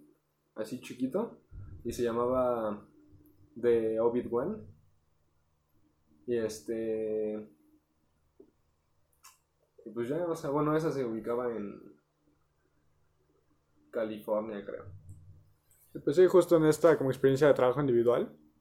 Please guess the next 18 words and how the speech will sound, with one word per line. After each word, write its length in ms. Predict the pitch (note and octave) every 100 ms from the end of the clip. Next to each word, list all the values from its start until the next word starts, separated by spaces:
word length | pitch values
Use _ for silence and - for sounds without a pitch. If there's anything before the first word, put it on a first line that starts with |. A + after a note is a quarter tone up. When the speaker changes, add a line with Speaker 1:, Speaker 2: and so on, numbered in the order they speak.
| _ _ _ _ _ -
Speaker 2:
eh, 640 | A#2+ A#2 A#2 A#2 A#2 A#2 A2+ - _ _ -
igual 280 | C3 C#3 C#3+
ya 100 | D3+
aprendí 340 | D3+ C#3+ C3+
mucho 340 | C#3+ D3 C#3 C#3+
como 300 | C3+ A#2+ A2+
de 100 | A#2+
mí, 260 | B2+ E3+
qué, 420 | F#3+ C3 B2 A#2+ A#2
qué 80 | C3+
onda 160 | B2+
con 140 | B2+ B2
mi 80 |
representación, 840 | A#2+ B2+ B2+ A#2+ C3+ B2 C3 F#3 F#3
en 100 | C3+
qué 100 | D3
soy 180 | D#3 C#3
bueno, 400 | D3+ F#3+ C#4